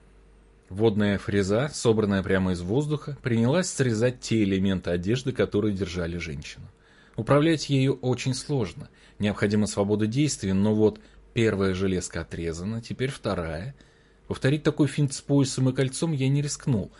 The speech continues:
хотя понимал, что если рука дрогнет, то вода причинит мне меньше вреда, нежели девушке. Когда мне оставалось срезать последнюю пуговицу, я поднял взгляд на лицо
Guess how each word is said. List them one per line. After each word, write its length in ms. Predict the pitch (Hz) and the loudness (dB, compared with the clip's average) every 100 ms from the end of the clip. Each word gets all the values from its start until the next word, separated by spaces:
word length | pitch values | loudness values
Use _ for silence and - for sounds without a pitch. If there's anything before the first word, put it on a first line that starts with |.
| - _ | -20 _
хотя 300 | - 104 107 | -6 -2 0
понимал, 360 | 98 107 123 139 | 2 2 4 2
что 200 | - 101 | 0 0
если 240 | 92 - | 0 2
рука 280 | 101 98 98 | 2 2 0
дрогнет, 480 | 92 139 135 82 - - - _ | 2 2 2 -2 -8 -20 -20 _
то 100 | 127 | 0
вода 180 | 127 175 | 4 4
причинит 480 | 143 117 123 123 123 | 2 -2 0 0 2
мне 160 | 131 | 2
меньше 380 | 135 131 95 - | 4 4 2 -2
вреда, 440 | 90 90 92 120 - | -4 -2 -2 -2 -4
нежели 400 | 95 95 87 95 | -2 -2 0 -2
девушке. 540 | 92 87 76 73 - - _ _ _ _ - - - - - - | -2 -4 -8 -10 -16 -20 _ _ _ _ -20 -20 -20 -20 -14 -2
Когда 240 | 117 135 | 0 4
мне 140 | 131 | 4
оставалось 420 | 123 - 123 123 113 | 4 4 4 6 4
срезать 420 | 120 117 110 101 | 2 2 0 -2
последнюю 520 | 123 - 104 87 82 | -6 -2 0 0 -2
пуговицу, 560 | - 147 147 139 - 139 - _ _ - - - | -2 -2 -2 -4 -6 -10 -12 _ _ -20 -20 -6
я 160 | 113 151 | -4 -2
поднял 320 | 123 123 120 | 0 2 0
взгляд 380 | 95 92 90 98 | 0 0 0 0
на 60 | |
лицо 440 | 95 95 - 90 | -2 -2 -4 -6